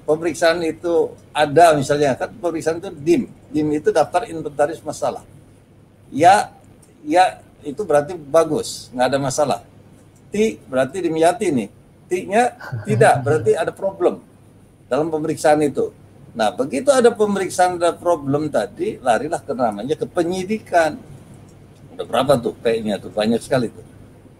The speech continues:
Penyidikan. Nah, penyidikan itu dibagi oleh, oleh P P K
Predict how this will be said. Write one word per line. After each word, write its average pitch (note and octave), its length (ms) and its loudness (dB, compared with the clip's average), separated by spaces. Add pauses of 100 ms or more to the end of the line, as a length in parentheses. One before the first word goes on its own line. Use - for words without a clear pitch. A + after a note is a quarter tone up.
(120)
Penyidikan. G#3 720 4
Nah, E3+ 160 0
penyidikan A3 960 2
itu G#3+ 320 -6
dibagi A#3 560 0
oleh, G#3 400 2 (560)
oleh F#3+ 240 0
P F#3 160 -6
P - 120 -8 (200)
K - 0 -